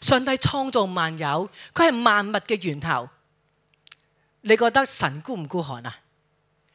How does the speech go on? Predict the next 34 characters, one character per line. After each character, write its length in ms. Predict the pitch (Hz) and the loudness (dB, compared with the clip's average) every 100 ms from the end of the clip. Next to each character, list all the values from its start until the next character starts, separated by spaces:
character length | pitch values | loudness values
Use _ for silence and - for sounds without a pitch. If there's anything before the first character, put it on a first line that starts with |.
| _ - | _ -6
神 260 | - 208 | 0 2
係 160 | 165 190 | 0 -6
唔 120 | 156 | -8
孤 200 | 196 269 | -6 -6
寒 280 | 208 131 131 | -6 -8 -10
嘅。 140 | 135 120 _ _ - - | -12 -14 _ _ -20 -4
佢 120 | 320 | 0
話 180 | 285 247 | 2 4
呢， 120 | 349 277 | 2 0
我 80 | |
哋 80 | 214 | -2
能 140 | 175 160 | -4 -4
夠 100 | 170 | -4
可 240 | 269 - | -4 -4
以 80 | 208 | -2
呢， 100 | 254 269 - - | -2 -2 -8 0
享 200 | 208 311 | 4 4
受 180 | 359 202 | 2 0
上 180 | 196 196 | 0 -2
帝 60 | |
俾 180 | 185 294 | -2 -4
我 80 | 190 | -2
哋 40 | |
一 100 | 240 | -4
切 280 | - 175 170 | -4 -6 -2
豐 200 | 330 339 | -2 -2
盛 240 | - 160 | -4 -4
嗰 120 | 156 269 | -4 -4
個 120 | 190 | -4
嘅 120 | 185 | -4
資 240 | - 320 | -2 0
源， 240 | 247 160 117 _ - - | 0 -4 -8 _ -20 -2
佢 160 | 302 | 0
照 260 | 294 - | 0 -2